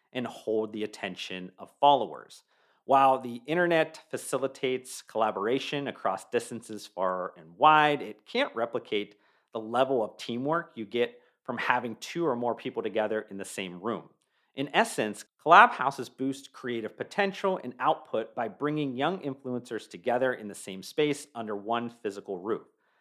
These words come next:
The physical location itself is what makes the collab house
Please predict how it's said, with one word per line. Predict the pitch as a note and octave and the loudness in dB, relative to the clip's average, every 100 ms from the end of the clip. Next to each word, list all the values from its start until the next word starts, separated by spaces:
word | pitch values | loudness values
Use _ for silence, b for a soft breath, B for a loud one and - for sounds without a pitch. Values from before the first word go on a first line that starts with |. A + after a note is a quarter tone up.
| _ | _
The | A#2 | -12
physical | A2 - G3+ A3+ - F#3 F3 | -2 0 0 0 0 0 0
location | A#2+ G#2+ - A#2 - G#2 - | -2 -4 -4 -6 -6 -10 -12
itself | F#2+ - C3+ A#2 E2+ - | -16 -4 0 2 0 -8
is | - G2+ | -12 -12
what | F#2+ A2+ A2+ | -2 -2 -2
makes | A2 G#2+ - | -6 -10 -10
the | - | -14
collab | - F#2+ G#2+ A2+ | -10 -4 -2 -2
house | - F#2+ F2+ - | -2 -2 -4 -8